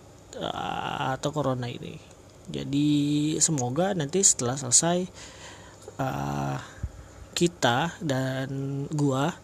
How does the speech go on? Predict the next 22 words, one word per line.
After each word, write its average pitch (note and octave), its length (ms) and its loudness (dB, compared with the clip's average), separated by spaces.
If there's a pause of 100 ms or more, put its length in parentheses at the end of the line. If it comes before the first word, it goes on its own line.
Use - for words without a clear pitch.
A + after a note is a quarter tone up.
(340)
sama C#3 260 0
teman-teman C3+ 420 -2
ini E3 100 2
bisa D#3+ 200 6
gerak C#3 300 0
lagi C3+ 400 0
supaya, D#3+ 560 -2 (420)
eh, C3+ 240 0
ekonomi C#3 500 2
itu E3 140 2
cepat - 260 -2
pulih C3+ 480 -2
dan, C#3+ 380 0 (160)
eh, C3+ 600 0
stim-, D3+ 680 4 (840)
ya, F#3 500 6
apa, G3 220 2 (440)
bisa F3 160 8
dibilang E3+ 280 6 (760)
stimulusnya D#3+ 720 8
itu G3 560 6
mulai C#3+ 580 2